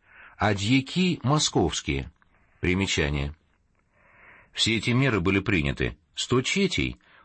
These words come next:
около пятидесяти гектаров поместья. Таким образом, в конце правления Ивана Грозного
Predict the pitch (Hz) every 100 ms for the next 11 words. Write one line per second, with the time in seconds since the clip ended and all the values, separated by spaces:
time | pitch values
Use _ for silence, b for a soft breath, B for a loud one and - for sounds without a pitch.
0 | b 156 156 165 151 151 131 180 156 -
1 | 156 143 123 123 - 143 131 - 139 110
2 | 69 64 73 62 - b b b 87 -
3 | 90 104 87 85 78 73 - 90 82 92
4 | - 87 85 87 82 82 82 82 82 95
5 | 113 92 80 73